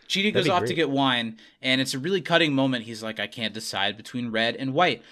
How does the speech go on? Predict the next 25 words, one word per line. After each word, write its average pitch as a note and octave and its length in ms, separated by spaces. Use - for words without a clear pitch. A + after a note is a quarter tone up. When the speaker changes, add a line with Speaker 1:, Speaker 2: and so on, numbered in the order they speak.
Speaker 1:
And A#2+ 120
Pavita C3 480
throws A#2 220
shade A#2+ 240
at A2 80
him G#2+ 140
and G2 80
says, G2 340
"I C#3 140
think C3 240
you G#2+ 160
already F#2+ 300
know G2+ 240
deep G2+ 260
down G2 320
which G#2+ 220
one G2 180
you G2 80
really A2+ 160
Speaker 2:
That F#3 320
Speaker 1:
want." - 40
Speaker 2:
was D3+ 200
hilarious. D3+ 1300
Speaker 1:
It G#2+ 120
cuts. - 420